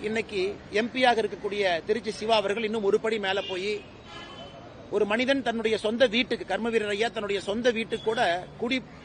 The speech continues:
குடித நீர் பைப்புல வரக்கூடாது என்பதிலே தெளிவாக இருந்தார்.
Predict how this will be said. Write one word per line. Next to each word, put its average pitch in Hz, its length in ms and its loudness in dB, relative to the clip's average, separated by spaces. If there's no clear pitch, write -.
குடித 247 280 2
நீர் 240 280 -2
பைப்புல 254 380 4
வரக்கூடாது 208 520 2
என்பதிலே 208 280 -2
தெளிவாக 196 380 0
இருந்தார். 156 420 -10